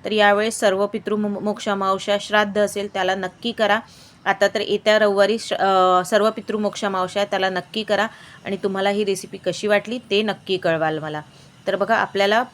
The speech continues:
थोडीशी जाडसर करायची आहे, म्हणजे ती छान फुलते तेलात.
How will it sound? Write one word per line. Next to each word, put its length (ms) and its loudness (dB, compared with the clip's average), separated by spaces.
थोडीशी 480 -2
जाडसर 420 2
करायची 380 0
आहे, 60 -2
म्हणजे 260 -4
ती 60 -10
छान 160 -4
फुलते 540 0
तेलात. 340 -6